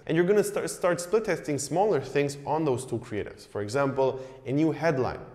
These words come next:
or for example, a new scroll stopper, or a second clip. Just different variations of the thing which works best for you. And whenever you have something was, what's working well, you just go deeper and deeper and deeper into that by testing more things inside of that group.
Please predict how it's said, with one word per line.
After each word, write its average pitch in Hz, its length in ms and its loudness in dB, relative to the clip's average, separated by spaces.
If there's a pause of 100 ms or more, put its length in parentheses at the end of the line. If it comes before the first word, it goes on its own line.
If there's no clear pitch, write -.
or 113 100 -4
for 113 200 -2
example, 135 320 0
a 123 40 4
new 139 140 0
scroll 147 300 2
stopper, 104 280 -2
or 107 140 -2
a 113 60 0
second 131 340 -6
clip. 131 380 0
Just 143 360 2
different 226 400 4
variations 151 680 4
of 135 120 2
the 127 100 0
thing 147 260 0
which 123 160 -2
works 120 180 0
best 120 340 -2
for 113 140 -2
you. 95 160 -4 (540)
And 160 160 2
whenever 208 280 4
you 190 140 2
have 156 300 -4
something 135 340 -2
was, 117 220 -2
what's 120 480 -4
working 113 360 -2
well, 113 380 0 (160)
you 131 80 -6
just 131 160 -2
go 135 140 2
deeper 170 380 -2
and 127 120 0
deeper 147 260 0
and 113 120 -2
deeper 160 240 0
into 110 220 -4
that 113 280 2
by 117 100 0
testing 143 480 -2
more 139 200 2
things 135 340 0 (120)
inside 160 440 2
of 117 220 0
that 120 280 0
group. 120 300 -2